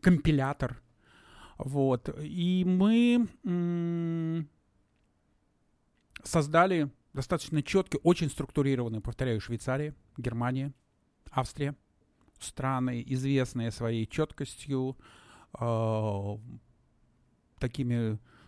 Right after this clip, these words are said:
э, системностью. Вот. И мы создали тренинг,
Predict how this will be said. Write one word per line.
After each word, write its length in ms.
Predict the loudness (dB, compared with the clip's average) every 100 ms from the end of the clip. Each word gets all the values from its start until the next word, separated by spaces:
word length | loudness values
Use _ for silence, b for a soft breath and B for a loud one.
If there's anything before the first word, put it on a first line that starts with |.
| b -6
э, 380 | -4 -2 -4 -6
системностью. 1040 | -2 -2 0 0 2 -2 -4 -6 -6 -8 _ b b b b -10
Вот. 400 | -4 0 2 2
И 60 |
мы 100 | 2
создали 380 | 2 2 2 0
тренинг, 520 | 0 0 0 -2 -8